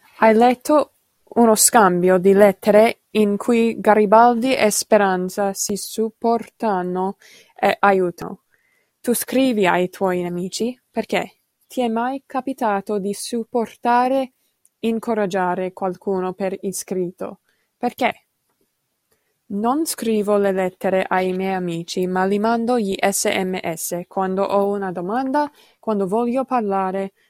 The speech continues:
o quando devo dirgli qualcosa.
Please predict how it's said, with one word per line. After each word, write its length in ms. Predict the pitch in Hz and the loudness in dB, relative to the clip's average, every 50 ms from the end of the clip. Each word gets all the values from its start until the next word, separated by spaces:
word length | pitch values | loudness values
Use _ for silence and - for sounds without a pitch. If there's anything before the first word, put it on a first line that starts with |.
| _ _ _ | _ _ _
o 160 | - 196 190 | -8 -8 -6
quando 680 | - - 208 202 202 202 98 101 101 98 95 - - _ _ _ _ _ _ _ _ | -4 -4 -4 -2 -2 -2 -2 -2 -2 -4 -4 -8 -10 _ _ _ _ _ _ _ _
devo 340 | - 185 170 208 202 190 190 | -10 -4 -2 -2 0 0 -2
dirgli 640 | 175 170 220 233 233 214 208 208 226 226 220 208 | -2 0 0 2 2 0 0 -2 -2 -2 -4 -4
qualcosa. 840 | - - 196 185 175 185 - 190 175 135 - 185 - - - 202 - | -2 -2 -2 -2 -2 -4 -6 -6 -6 -6 -8 -8 -10 -12 -14 -14 -16